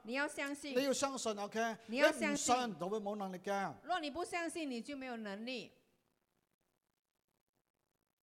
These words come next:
Speaker 2: 我哋都係彼此同工嘅。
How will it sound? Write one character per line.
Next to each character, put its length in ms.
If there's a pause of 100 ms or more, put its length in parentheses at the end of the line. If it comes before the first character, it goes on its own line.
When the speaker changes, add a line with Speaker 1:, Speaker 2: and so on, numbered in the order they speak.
(1800)
Speaker 2:
我 140
哋 80
都 180
係 40
彼 180
此 140
同 160
工 180
嘅。 80